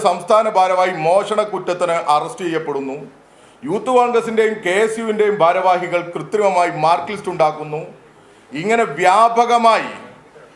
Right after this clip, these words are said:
ക്രിമിനലുകളുടെ കൂടാരമായി മുഖം നഷ്ടപ്പെട്ട യൂത്ത് കോൺഗ്രസ് ഈ കേരളത്തിനകത്ത് ചർച്ചകൾ വഴിമാറ്റി കൊണ്ടുപോകാൻ ഇവർ അക്രമത്തിന് കൂടി ഇപ്പോ നേതൃത്വം കൊടുക്കുന്ന കാഴ്ചയാണ് നമ്മൾ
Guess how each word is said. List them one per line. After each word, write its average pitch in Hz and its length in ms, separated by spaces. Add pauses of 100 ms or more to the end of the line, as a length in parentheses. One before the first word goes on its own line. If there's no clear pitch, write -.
(300)
ക്രിമിനലുകളുടെ 233 760 (140)
കൂടാരമായി 185 840 (480)
മുഖം 196 300 (140)
നഷ്ടപ്പെട്ട 202 540 (160)
യൂത്ത് 185 320
കോൺഗ്രസ് 160 520 (760)
ഈ - 20 (200)
കേരളത്തിനകത്ത് 202 800 (260)
ചർച്ചകൾ 214 580
വഴിമാറ്റി 190 500
കൊണ്ടുപോകാൻ 156 640 (480)
ഇവർ 196 160 (340)
അക്രമത്തിന് 220 680
കൂടി 190 260
ഇപ്പോ 185 200 (1700)
നേതൃത്വം 202 440
കൊടുക്കുന്ന 180 340 (140)
കാഴ്ചയാണ് 170 520
നമ്മൾ 151 140